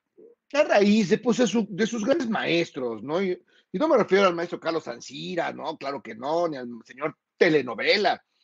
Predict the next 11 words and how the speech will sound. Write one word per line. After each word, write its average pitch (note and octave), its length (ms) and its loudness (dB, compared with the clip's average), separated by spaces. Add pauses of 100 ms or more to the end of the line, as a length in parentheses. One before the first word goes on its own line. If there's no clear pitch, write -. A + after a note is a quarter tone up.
(240)
No, G#2+ 320 -12
no, C3+ 200 -6
por B2 120 -12
supuesto - 320 -12
que A#2 100 -12
no. B2+ 240 -6 (300)
Sino F#3 500 2
a E3 60 4
García C#3 400 -2
Luna E3+ 680 0
Productions. G3 1080 -2